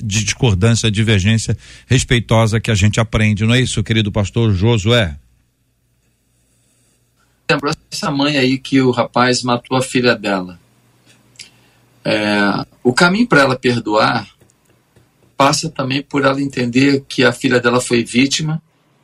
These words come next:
Speaker 2: e esse rapaz também é vítima. Esse rapaz também tem uma história. Nada justifica o que ele fez. Nada.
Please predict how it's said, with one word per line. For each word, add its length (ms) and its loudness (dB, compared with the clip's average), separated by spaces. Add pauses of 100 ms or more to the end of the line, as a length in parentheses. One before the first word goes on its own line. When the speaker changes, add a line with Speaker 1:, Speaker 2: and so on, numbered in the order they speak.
(220)
Speaker 2:
e 120 4
esse 220 2
rapaz 480 0
também 260 -2
é 60 -2
vítima. 540 -4 (1400)
Esse 200 2
rapaz 240 0
também 160 -4
tem 100 -4
uma 100 -2
história. 580 -2 (1600)
Nada 320 2
justifica 540 -8
o 20 -12
que 100 -4
ele 120 -2
fez. 640 -10
Nada. 480 0